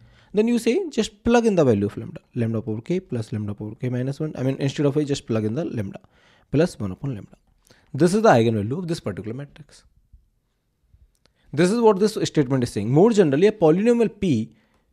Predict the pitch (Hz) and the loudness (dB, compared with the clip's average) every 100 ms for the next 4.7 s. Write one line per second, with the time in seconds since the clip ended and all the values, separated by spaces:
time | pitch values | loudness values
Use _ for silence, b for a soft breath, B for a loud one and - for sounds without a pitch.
0 | _ _ _ _ _ _ 151 147 - 151 | _ _ _ _ _ _ 2 2 4 0
1 | 139 - - 143 160 147 190 196 220 180 | 0 -2 -10 0 2 4 4 4 6 4
2 | 185 196 190 185 185 175 180 190 180 196 | 4 2 2 4 4 4 2 2 0 0
3 | 202 151 151 208 202 190 185 165 123 - | 4 4 4 4 4 4 2 2 2 0
4 | 190 180 - - 190 139 90 | 0 0 -2 2 6 6 6